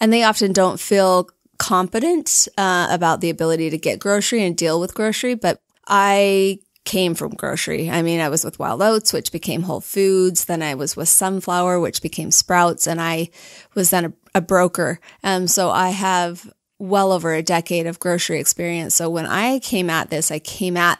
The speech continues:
this with grocery experience. And I think that that's where we're finding that Hello Bulk is in quite a small circle, uh, nationally with zero waste stores,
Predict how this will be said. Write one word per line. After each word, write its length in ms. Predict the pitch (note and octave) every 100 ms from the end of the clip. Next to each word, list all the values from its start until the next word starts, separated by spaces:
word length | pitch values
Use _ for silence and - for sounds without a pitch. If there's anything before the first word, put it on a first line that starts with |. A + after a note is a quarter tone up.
| -
this 220 | - -
with 160 | - -
grocery 400 | G2 - C#3+ B2
experience. 800 | - - D#3 D#2+ - - - - - - _ -
And 260 | F3+ F3 E3+
I 100 | E3
think 300 | F#3+ F#3 -
that 200 | F3+ D#3+
that's 360 | E3+ - -
where 240 | F3 E3 E3
we're 220 | E3+ G3
finding 540 | F#3+ D3+ D#3 D#3+ D#3
that 200 | D#3 - _ -
Hello 340 | F3 F#3 F3
Bulk 360 | E3+ D#3 - - - F#3
is 200 | E3+ -
in 260 | E3+ E3+ - _
quite 240 | - D4 D#4+
a 60 |
small 280 | - G3 E3
circle, 580 | - G3+ F3+ - D3+ D#3 _ - - -
uh, 320 | F3+ E3 D#3 D3+
nationally 720 | E3+ D#3 E3+ - D3 C#3+ D#3
with 160 | E3+
zero 300 | E3+ F3 E3
waste 260 | D#3+ C#3 -
stores, 600 | - F3 E3 D#3 D#3+